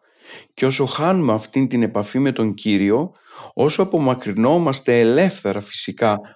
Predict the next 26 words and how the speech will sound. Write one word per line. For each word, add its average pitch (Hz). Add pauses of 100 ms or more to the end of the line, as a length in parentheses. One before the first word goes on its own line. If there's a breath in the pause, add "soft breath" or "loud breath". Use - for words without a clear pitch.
από 110
το 110
πρόσωπο 131
της -
χαράς -
που 110
είναι 113
ο 110
Χριστός, 135 (420 soft breath)
τόσο 135
η 120
ζωή 110
μας 123
γεμίζει 107
με 110
φθορά 120
και 127
θάνατο. 95 (1700 soft breath)
Ο 127
σύγχρονος 202
άνθρωπος 110
έχει 170
παραθεωρήσει 127
αυτήν 131
την 123
αλήθεια – 110